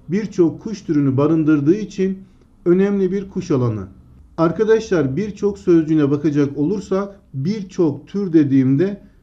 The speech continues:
birçok sözcüğü belgisiz sıfattır. O yüzden bu tarz sözcükler bitişik yazılır. Bunun yazımı doğrudur. Bunu elemiş oluruz. Panorama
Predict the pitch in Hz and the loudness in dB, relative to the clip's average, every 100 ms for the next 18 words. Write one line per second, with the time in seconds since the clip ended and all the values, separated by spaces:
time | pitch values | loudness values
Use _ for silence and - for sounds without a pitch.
0 | _ - 175 208 - 156 143 139 131 120 | _ -8 -6 -6 -4 -4 -2 0 0 0
1 | 123 113 131 135 139 139 175 190 185 196 | -2 0 0 0 -2 -6 -8 -8 -4 -4
2 | 190 196 196 - - - _ _ 175 185 | -2 -4 -4 -10 -20 -20 _ _ 2 4
3 | 170 151 151 143 180 190 160 156 - 139 | 4 2 0 0 -2 -4 -4 -2 0 2
4 | 123 120 120 123 107 117 123 - 190 196 | 2 0 -2 -2 0 -2 -6 -8 -6 -4
5 | 170 180 190 190 - - - 139 147 190 | -4 -2 -4 -4 -18 -20 -18 -2 0 2
6 | 185 170 143 139 120 131 143 185 170 185 | 4 2 2 2 2 4 4 4 2 -2
7 | 185 151 156 175 156 143 143 139 123 110 | -4 -4 0 0 0 0 0 0 -2 -4
8 | 104 - - - - - 170 190 190 214 | -8 -12 -20 -20 -16 -2 0 4 4 2
9 | 208 214 214 | 0 -4 -10